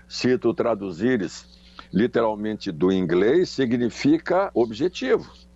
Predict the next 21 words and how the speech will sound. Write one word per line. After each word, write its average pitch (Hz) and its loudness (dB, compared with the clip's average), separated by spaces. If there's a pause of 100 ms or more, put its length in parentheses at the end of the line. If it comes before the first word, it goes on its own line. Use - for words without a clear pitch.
(580)
Então, 139 0
eles 185 -4
criaram 175 2
o 160 2
objetivo 220 0
para 175 0
o 147 -2
jogo, 127 -2
coisa 139 2
que 147 2 (160)
não 127 0
tinha. 127 -2 (520)
Então, 226 0
eles, 247 -6
aos 190 -2
poucos, 214 0
foram 151 2
se 127 0
organizando, 156 0
se - 0
organizando 151 2